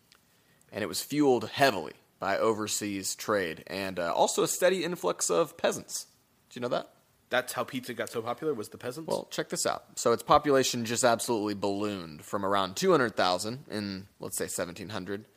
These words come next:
Speaker 2: Naples.
Speaker 1: to almost Naples, to almost four hundred thousand by seventeen fifty.
Speaker 2: So, so a doubleation.
Speaker 1: Right, a doubleation is going on here. And as m-,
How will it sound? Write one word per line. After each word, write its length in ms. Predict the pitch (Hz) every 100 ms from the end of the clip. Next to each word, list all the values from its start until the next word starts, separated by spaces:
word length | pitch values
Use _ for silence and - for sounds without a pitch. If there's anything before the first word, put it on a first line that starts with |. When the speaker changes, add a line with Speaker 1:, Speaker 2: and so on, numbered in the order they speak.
| -
Speaker 2:
Naples. 440 | 117 113 113 -
Speaker 1:
to 40 | -
almost 500 | 131 180 170 104 -
Naples, 400 | 92 90 139 - -
to 160 | 131 -
almost 460 | 135 151 131 -
four 340 | - 139 139 131
hundred 280 | 113 90 80
thousand 460 | 69 - - - - _ _
by 240 | 101 92
seventeen 640 | 90 107 101 95 101 92 101
fifty. 280 | - - - _ -
Speaker 2:
So, 200 | 110 104 -
so 160 | - 120
a 40 |
doubleation. 520 | 117 131 117 101 127 131 _ _
Speaker 1:
Right, 180 | - 85 -
a 60 |
doubleation 500 | 101 127 120 110 113
is 80 | 107
going 220 | 113 104
on 160 | 87 50
here. 200 | - - _ _ _ _ _ _
And 580 | - 101 98 95 95 107 - -
as 280 | 101 101 101 - _ -
m-, 140 | 92